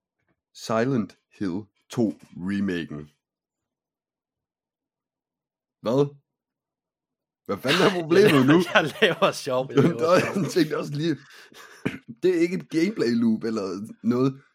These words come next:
Speaker 1: Det er et historiespil.
Speaker 2: Men det er Hideo Kojima.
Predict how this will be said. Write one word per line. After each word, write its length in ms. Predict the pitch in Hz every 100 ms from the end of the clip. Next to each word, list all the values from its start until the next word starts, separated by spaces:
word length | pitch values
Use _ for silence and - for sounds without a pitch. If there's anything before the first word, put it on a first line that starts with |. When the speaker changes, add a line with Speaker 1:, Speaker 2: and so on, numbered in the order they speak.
| -
Speaker 1:
Det 60 | 151
er 40 |
et 60 | 151
historiespil. 920 | 160 - - 220 143 - 117 104 85 _ _ _ _ _ _ _ _ _ -
Speaker 2:
Men 140 | 104 98
det 140 | 104
er 160 | 104 98
Hideo 600 | - 113 104 104 107 107
Kojima. 460 | - 107 110 107